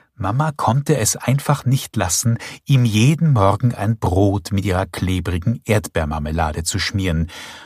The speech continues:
obwohl er ihr schon tausendmal erklärt hatte, dass er keine Marmeladebrote essen wollte. Vor allem, weil die Marmelade mehrere Jahre alt war und das Erdbeerrot einem rötlichen Grau gewichen war.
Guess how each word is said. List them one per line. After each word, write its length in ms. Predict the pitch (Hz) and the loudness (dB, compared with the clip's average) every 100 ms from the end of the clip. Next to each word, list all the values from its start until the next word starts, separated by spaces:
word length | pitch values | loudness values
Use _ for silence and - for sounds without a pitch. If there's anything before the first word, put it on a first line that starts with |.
| - - | -18 -6
obwohl 360 | 85 98 104 | 0 4 4
er 40 | 98 | 4
ihr 120 | 90 | 2
schon 240 | 104 95 | 0 -2
tausendmal 580 | 107 110 117 107 101 101 | 2 4 4 2 2 4
erklärt 460 | 95 - 107 104 101 | 2 2 0 2 0
hatte, 260 | 95 98 85 - - | 0 0 -2 -10 -8
dass 160 | 110 - | -2 0
er 80 | 95 | 0
keine 340 | - 101 104 | 0 0 2
Marmeladebrote 1120 | 95 95 95 90 87 92 82 78 87 85 87 | 2 0 2 2 2 2 -2 -4 -4 -4 -4
essen 320 | - - 87 80 | -4 -4 -4 -6
wollte. 400 | 73 71 78 - _ _ _ _ _ _ | -6 -6 -8 -8 _ _ _ _ _ _
Vor 260 | - 104 | -2 0
allem, 320 | 95 107 95 87 - - - | 2 2 2 -2 -8 -8 0
weil 140 | 101 | 2
die 80 | 104 | 4
Marmelade 680 | 92 90 92 98 113 104 101 | 2 2 4 4 4 2 0
mehrere 540 | 95 107 107 95 92 | 0 2 2 0 0
Jahre 580 | 90 90 101 110 90 - | 0 2 2 2 -2 -2
alt 340 | 90 80 - | -4 -4 0
war 240 | 98 92 85 - - | 4 4 2 -6 -6
und 200 | 123 113 | -2 0
das 120 | 104 | 0
Erdbeerrot 920 | 302 131 139 - 123 107 107 113 117 110 | 0 2 2 2 2 4 4 2 2 -2
einem 280 | 110 95 | -2 -2
rötlichen 680 | 90 101 107 120 92 98 87 | 2 2 0 -2 -4 -6 -6
Grau 540 | - 90 82 85 71 _ _ | -4 -2 0 -2 -4 _ _
gewichen 480 | - 76 76 - 73 | -8 -8 -10 -8 -6
war. 300 | 71 64 - | -6 -6 -8